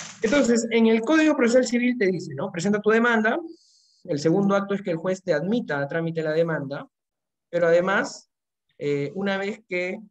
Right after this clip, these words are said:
eh, <clears throat> que admite el juez a trámite la demanda, no solo la, la admite, sino además le dice a la otra parte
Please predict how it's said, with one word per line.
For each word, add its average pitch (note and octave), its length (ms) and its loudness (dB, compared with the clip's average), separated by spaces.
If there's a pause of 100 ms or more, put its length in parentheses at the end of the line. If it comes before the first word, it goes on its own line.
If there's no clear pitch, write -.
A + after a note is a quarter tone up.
(160)
eh, C3 520 -4 (240)
<clears throat> - 500 -2
que D#3 80 -2
admite D#3 520 2
el C#3 80 -2
juez E3 380 -2
a C#3 80 -10
trámite D#3+ 340 -2
la D3 100 -2
demanda, D3 600 -4 (380)
no D#3 140 -4
solo F3+ 760 -2 (100)
la, B2+ 220 -10
la C3+ 120 -2
admite, E3 340 -6
sino C#3+ 200 -8
además D3+ 460 -2 (380)
le C#3+ 180 0
dice E3+ 360 0
a C#3+ 80 0
la C#3 140 0
otra D#3+ 240 -4
parte D#3+ 460 -6